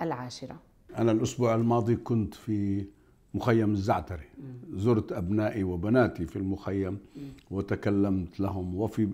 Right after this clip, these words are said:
Speaker 2: مدارسهم وفي صفوفهم وقلت لهم: "الله منعم عليكم".
Speaker 1: مم.
Speaker 2: أنا لم أجد مدرسة بهذا الجمال تستضيفني في المخيم.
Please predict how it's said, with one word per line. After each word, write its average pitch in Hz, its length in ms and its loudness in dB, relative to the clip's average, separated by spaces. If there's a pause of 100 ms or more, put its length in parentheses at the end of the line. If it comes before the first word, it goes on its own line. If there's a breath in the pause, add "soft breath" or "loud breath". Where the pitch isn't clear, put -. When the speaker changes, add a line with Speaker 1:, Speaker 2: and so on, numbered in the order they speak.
Speaker 2:
مدارسهم 95 800 -4
وفي 85 140 -4
صفوفهم 107 600 -8
وقلت 98 340 -6
لهم: 101 300 -2
"الله 95 240 -4
منعم 87 360 -4
عليكم". 82 400 -6
Speaker 1:
مم. - 360 -18 (520 loud breath)
Speaker 2:
أنا 110 220 2
لم 117 260 4
أجد 95 340 -2 (280)
مدرسة 98 520 -2
بهذا 92 440 -4
الجمال 95 600 -4 (200)
تستضيفني 98 680 -2
في - 120 -8
المخيم. 92 580 -2